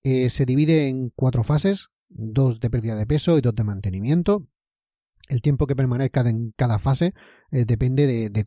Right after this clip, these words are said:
cuánto peso necesites perder. Cada fase tiene su propio patrón dietético y cosas así. Esto es, esto es hablando así un poco generalizando. Si quieres que me meta un poco más en serio en alguna de ellas, me lo dices y ya voy mirando un poco más. Te digo, esto es un poco como la estructura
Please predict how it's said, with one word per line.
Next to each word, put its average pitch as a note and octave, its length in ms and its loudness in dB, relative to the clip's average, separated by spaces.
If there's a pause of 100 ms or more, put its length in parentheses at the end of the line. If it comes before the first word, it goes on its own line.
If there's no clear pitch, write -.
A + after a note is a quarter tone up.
cuánto B2+ 360 0
peso C3 260 0
necesites A2 400 0
perder. G#2 520 -2
Cada A2 220 0
fase A#2+ 260 0
tiene A#2 360 0
su C3+ 260 -10
propio A#2 460 0
patrón A2+ 320 0
dietético C#3+ 540 0
y C#3 40 0
cosas G2+ 280 -2
así. F2+ 220 -8 (880)
Esto - 180 0
es, - 220 -4
esto - 160 -4
es E3 60 2
hablando C#3 260 2
así C#3 80 0
un C#3 80 2
poco C#3 300 2
generalizando. G#2+ 640 -2
Si G#2 120 -6
quieres C#3+ 300 0 (240)
que C#3+ 140 -2
me B2+ 100 0
meta C3+ 240 2
un C3 100 0
poco B2 280 0
más B2 280 -2
en A#2+ 120 0
serio A#2 420 0
en A2 100 -4
alguna A2 400 0
de G#2 160 -2
ellas, D3 340 2 (340)
me G#2 160 -2
lo F#2 80 2
dices C3 460 2
y G#2 40 -12
ya A2+ 240 0
voy G#2+ 320 0
mirando A2 400 0
un A2 140 -2
poco G#2 160 -2
más. B2+ 180 2
Te - 80 -10
digo, A2 180 -2
esto F#2+ 140 -2
es A2 60 -2
un G#2+ 60 0
poco A#2 160 0
como A2+ 120 -2
la G2+ 80 -2
estructura A#2 540 -2